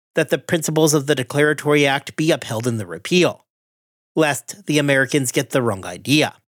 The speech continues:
The tea duty, therefore, was left intact, not because it was special, but rather because the British had to leave something, anything, in place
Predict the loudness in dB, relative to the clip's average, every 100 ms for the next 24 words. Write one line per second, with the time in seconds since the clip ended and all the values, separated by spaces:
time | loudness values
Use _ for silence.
0 | _ _ _ _ _ _ _ _ -4 -2
1 | 0 -2 0 2 2 2 2 0 2 2
2 | 2 0 2 -2 -2 -6 -12 -6 -4 -2
3 | -4 -12 -20 _ _ _ _ -4 0 -2
4 | -4 -8 -2 0 0 -4 -4 -8 -4 0
5 | 0 0 -4 -14 _ _ _ -4 -4 0
6 | 0 2 0 2 0 0 -2 0 0 0
7 | -2 -2 -2 -2 -2 0 -2 -2 -2 0
8 | 0 -2 -6 -10 _ _ _ _ _ 0
9 | 2 4 2 0 -8 -14 _ _ _ _
10 | _ -2 -2 0 0 0 -2